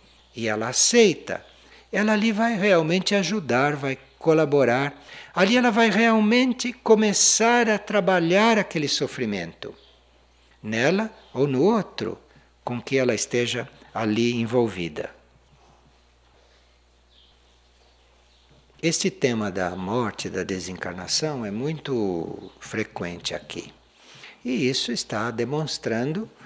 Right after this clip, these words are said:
que nós vivemos ainda bem na Terra, né? Porque se na nossa vida normal de todos os dias nós vivêssemos não tocando o solo, preparados para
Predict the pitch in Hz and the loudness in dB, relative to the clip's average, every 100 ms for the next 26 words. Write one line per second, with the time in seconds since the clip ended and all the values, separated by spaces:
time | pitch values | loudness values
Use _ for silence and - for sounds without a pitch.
0 | - - _ - 202 135 127 202 196 - | -20 -20 _ -4 -2 0 0 0 0 -2
1 | - - _ _ _ _ - 120 120 143 | -4 -10 _ _ _ _ -10 -6 -2 -2
2 | 151 123 127 135 120 110 143 190 202 127 | -2 0 -2 -2 -2 0 0 0 0 0
3 | 113 101 98 127 156 - _ _ _ - | 0 0 -2 -2 -2 -10 _ _ _ -20
4 | - - - - - 147 143 170 160 175 | -20 -18 -18 -12 4 4 4 0 2 0
5 | 165 165 185 - 180 135 139 113 110 110 | 0 2 2 2 0 2 0 0 0 0
6 | 110 110 113 104 98 98 104 127 127 113 | -2 0 -2 0 -2 -4 -2 0 0 -4
7 | 123 110 107 104 95 95 104 101 104 101 | -6 -6 -2 -2 -2 -4 -6 -4 -4 -4
8 | 101 110 101 113 107 - 110 107 101 92 | -6 -6 0 2 2 0 -2 -6 -8 -8
9 | 92 90 - - _ _ _ _ _ 123 | -10 -12 -12 -14 _ _ _ _ _ -12
10 | 120 147 139 113 - 139 127 123 - 180 | -6 -6 -4 -6 -4 -4 -2 -4 -2 -2
11 | 190 131 95 - - - - - _ - | 0 -2 -4 -12 -20 -20 -20 -20 _ -12
12 | 262 277 254 226 165 190 156 147 - - | -8 -4 -2 0 0 0 -4 -10 -10 -14
13 | - _ _ _ _ 120 113 107 101 95 | -20 _ _ _ _ -8 -4 -4 -4 -6
14 | 92 95 117 | -8 -10 -14